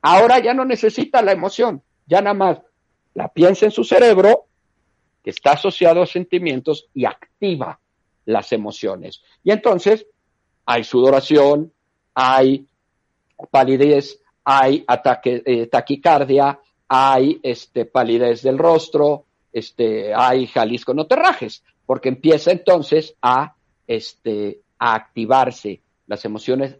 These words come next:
desde la cabeza, desde las ideas y de los pensamientos. Y esto es lo que le pasa a la mayoría de la gente, incluyendo también a los niños.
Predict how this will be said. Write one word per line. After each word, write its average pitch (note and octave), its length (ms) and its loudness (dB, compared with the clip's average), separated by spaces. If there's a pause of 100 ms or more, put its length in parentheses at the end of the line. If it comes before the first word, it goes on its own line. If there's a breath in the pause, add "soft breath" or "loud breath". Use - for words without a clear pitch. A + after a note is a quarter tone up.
desde B2 680 -2 (300)
la G#2+ 160 -2
cabeza, G2 540 -10
desde B2 360 -8
las A2 240 -10
ideas G#2 380 -8
y F#2+ 40 -16
de G2 160 -14
los F2+ 160 -20
pensamientos. E2+ 760 -20 (280)
Y G#3+ 80 -6
esto A3 160 -8
es - 60 -12
lo - 100 -8
que F3 100 -10
le C3 100 -6
pasa F3 320 -4
a F3 40 -2
la D#3+ 80 -2
mayoría C3 380 -4
de D#3+ 60 -2
la D3+ 120 -4
gente, A#2 520 -8 (340)
incluyendo C3 880 -6
también G#2 440 -14
a G2 60 -12
los F#2+ 220 -20
niños. F#2+ 560 -20